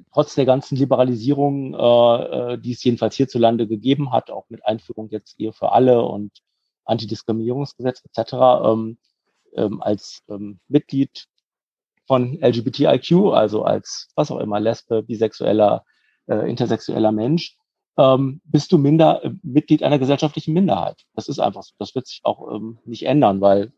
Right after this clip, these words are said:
so, <laughs> so sind die Verhältnisse. Und, ähm,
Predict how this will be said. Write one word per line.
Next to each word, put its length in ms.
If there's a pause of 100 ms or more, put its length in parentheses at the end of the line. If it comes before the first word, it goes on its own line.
(400)
so, 120
<laughs> 220
so 140
sind 180
die 80
Verhältnisse. 540 (760)
Und, 480 (160)
ähm, 500